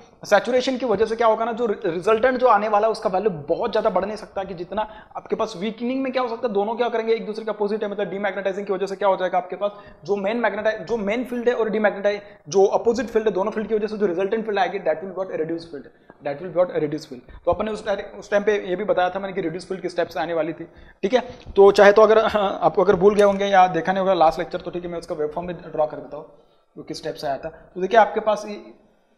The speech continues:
इस टाइप से आपके पास ये क्या होने वाला है, this is what, this is main field phi f, ठीक है। और, अ, phi f कहने से better मैं उसको कह सकता हूँ directly resultant field बोल सकता हूँ, मैं इसको क्या बोल सकता हूँ, resultant फील्ड।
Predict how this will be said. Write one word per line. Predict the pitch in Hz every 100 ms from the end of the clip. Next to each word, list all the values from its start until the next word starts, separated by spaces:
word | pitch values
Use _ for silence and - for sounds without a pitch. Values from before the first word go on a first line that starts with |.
| _
इस | 175
टाइप | - 190
से | 196
आपके | 175 185
पास | 190 185
ये | 185
क्या | 180
होने | 185 185
वाला | 180
है, | 180
this | 170 175
is |
what, | 160 165
this | 165
is | 160 165
main | 160 175
field | 175 175 165
phi | 151 156
f, | 165 - - _ _ _ -
ठीक | 151
है। | 180 185 -
और, | 135 143
अ, | 151 - 175 170 - -
phi | 170 214
f | 190
कहने | 196 202
से |
better | 185 170
मैं | 196 190
उसको | 180 180
कह | 180
सकता | 180
हूँ | 180
directly | 165 180
resultant | 165 160 170 185
field | 185
बोल | 170 160
सकता | 160 165
हूँ, |
मैं | 160
इसको | - 160
क्या | 156
बोल | 151
सकता | 156 156 170
हूँ, |
resultant | 156 151 160 160
फील्ड। | 156